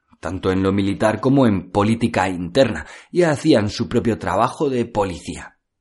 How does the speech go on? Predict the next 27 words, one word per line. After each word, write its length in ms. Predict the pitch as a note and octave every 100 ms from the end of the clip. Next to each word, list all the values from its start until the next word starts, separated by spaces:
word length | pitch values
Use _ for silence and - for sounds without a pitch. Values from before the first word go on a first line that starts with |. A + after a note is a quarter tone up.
| - - _ _ _ _ -
"Como 360 | - C#3+ D3 C#3
Fleming", 500 | F3 D#3 A#2+ E2+ D#2+ _ - _ -
dijo 520 | B2 A2+ A#2 - G2+
Lisa 380 | A2+ A2+ - D2+
débilmente. 800 | F#2+ F#2+ F#2 F#2 E2+ - - _ _ _ _ _ _ _ - - - - -
"Después 580 | A2+ A#2+ A#2 B2 A#2 F#2+
de 140 | G#2 G2+
la 160 | G2
guerra, 400 | A2+ A#2+ C#2+ - -
el 160 | E2+ A2+
bloque 320 | C3+ C#3 D#3
occidental 680 | D3 - C#3+ C3+ C3 D#3+ C#3+
fue 200 | - E3+
desmilitarizado. 1300 | C#3+ C3 B2 C3 B2 A#2+ A#2 A2+ G#2 - C3 A2 - _ _ _ _ _ _
Los 240 | C#3+ C3
oficiales 640 | C#3+ B2+ C#3+ D#3+ D3+ B2 G#2
como 320 | A#2+ G#2+ G2+
Kaplan 460 | B2 A#2 F2 E2 -
fueron 320 | A#2 G#2 G2
retirados 720 | G2 E2+ F2 G2+ F2+ B2+ -
y 140 | A#2
ya 120 | B2 C3+
no 140 | C#3
se 120 | B2+
contaba 480 | A#2+ A#2+ B2 A2+ G2
con 160 | G2 A#2
ellos. 380 | A#2+ - -